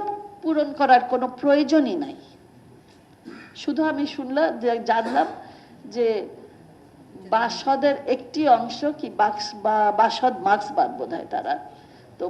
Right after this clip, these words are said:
বাসদ মার্ক্সবাদ শুধু তিরিশ পার্সেন্ট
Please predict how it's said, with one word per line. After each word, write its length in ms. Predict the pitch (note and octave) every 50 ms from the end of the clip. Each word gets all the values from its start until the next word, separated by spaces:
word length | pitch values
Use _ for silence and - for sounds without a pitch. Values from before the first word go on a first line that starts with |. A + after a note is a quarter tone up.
| F3+ -
বাসদ 600 | - A#3 B3+ A#3+ - - - - - C#4 C4+ C4 A#3+
মার্ক্সবাদ 600 | A#3+ A3+ A3+ A3+ A#3+ - - - A#3 D4 D#4 D#4+ D#4+
শুধু 380 | - - D#4+ C#4 C4+ B3 D#4+ F#4 A4 A4+ - - - - - - - - - -
তিরিশ 280 | - C#4+ B3+ C#4+ B3+ -
পার্সেন্ট 560 | - - B3 A3+ - - - A3 F#3+ F3 D#3